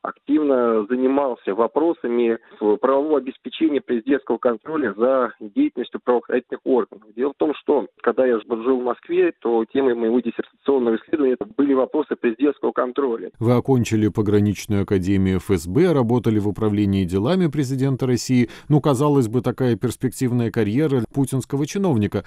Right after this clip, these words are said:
Speaker 2: Когда вы стали диссидентом, когда вы стали противником режима и почему решили уехать в Украину?
Speaker 1: Я в классическом <laughs> понимании диссидентом лишь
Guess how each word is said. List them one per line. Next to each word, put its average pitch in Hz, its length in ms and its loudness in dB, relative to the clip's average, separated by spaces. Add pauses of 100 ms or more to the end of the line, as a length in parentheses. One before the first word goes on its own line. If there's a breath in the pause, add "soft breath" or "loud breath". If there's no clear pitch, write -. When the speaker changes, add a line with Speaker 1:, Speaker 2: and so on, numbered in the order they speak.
(160 loud breath)
Speaker 2:
Когда 143 400 0
вы 143 120 2
стали 120 360 2
диссидентом, 113 720 0
когда 117 220 2
вы 113 100 2
стали 107 280 2
противником 113 680 2
режима 147 440 2 (200 loud breath)
и 135 140 4
почему 131 380 2
решили 123 360 2
уехать 107 400 2
в 95 60 -6
Украину? 95 480 -2 (100)
Speaker 1:
Я 123 220 2
в 113 560 -2
классическом - 640 -2 (180)
<laughs> 113 220 0 (280)
понимании 123 480 -2
диссидентом 117 680 -4
лишь 117 160 -6